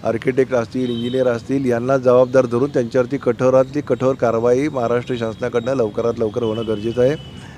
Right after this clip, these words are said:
आमचे नेते आदरणीय दादांनी संपूर्ण महाराष्ट्राची माफी देखील मागितलेली आहे. परंतु या सगळ्या घटनेचा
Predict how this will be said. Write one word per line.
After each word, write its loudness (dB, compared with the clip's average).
आमचे -4
नेते 0
आदरणीय 0
दादांनी -2
संपूर्ण -4
महाराष्ट्राची -4
माफी -4
देखील -4
मागितलेली 0
आहे. 2
परंतु 4
या 6
सगळ्या 4
घटनेचा 4